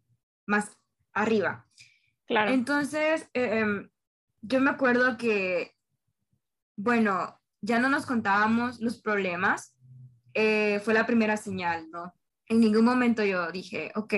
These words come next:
Speaker 1: ya no, ya no me cuentes tus problemas porque no te quiero ayudar". Al contrario, era como que siempre estaba pendiente de esa persona. Pero cuando ya no te cuentan los problemas, ya uno ve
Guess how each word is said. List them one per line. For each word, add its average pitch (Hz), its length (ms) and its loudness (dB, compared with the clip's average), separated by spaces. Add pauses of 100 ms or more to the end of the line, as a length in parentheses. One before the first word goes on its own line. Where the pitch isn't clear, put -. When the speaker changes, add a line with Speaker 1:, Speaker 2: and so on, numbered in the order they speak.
(140)
Speaker 1:
ya 190 120 0
no, 202 180 0 (280)
ya 226 180 4
no 277 80 6
me 294 160 4
cuentes 233 300 0
tus 254 140 -2
problemas 202 420 0
porque 180 220 -16
no 190 100 -6
te 202 100 -12
quiero 190 180 -4
ayudar". 147 420 -4
Al 190 100 -8
contrario, 190 420 2
era 175 160 0
como 175 240 -10
que - 220 -14
siempre 220 240 -2
estaba 180 320 0
pendiente 175 480 -6
de 180 60 -8
esa 190 160 -12
persona. - 440 -12 (960)
Pero 247 240 4
cuando 254 240 6
ya 254 140 4
no 311 120 2
te 370 140 -2
cuentan 277 320 0
los 294 140 -2
problemas, 226 580 0
ya 208 220 0
uno 214 280 0
ve 185 420 -6